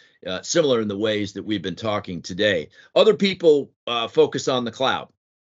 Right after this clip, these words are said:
and those are great providers. Other people have, you know, lots of platforms,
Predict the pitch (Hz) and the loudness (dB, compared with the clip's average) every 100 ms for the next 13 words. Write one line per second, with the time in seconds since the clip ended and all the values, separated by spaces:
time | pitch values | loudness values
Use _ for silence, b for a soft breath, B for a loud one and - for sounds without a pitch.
0 | _ _ 107 135 117 117 131 131 123 110 | _ _ -4 0 0 2 2 2 2 -4
1 | 104 - b b b - 190 185 180 175 | -4 -8 b b b 4 4 4 2 0
2 | 156 127 135 117 107 101 _ - 131 110 | 0 0 0 -2 -4 -8 _ -8 -6 -2
3 | 117 135 - 110 - 156 139 - 110 90 | -2 -2 -4 -10 0 2 2 -2 -10 -10
4 | 67 | -14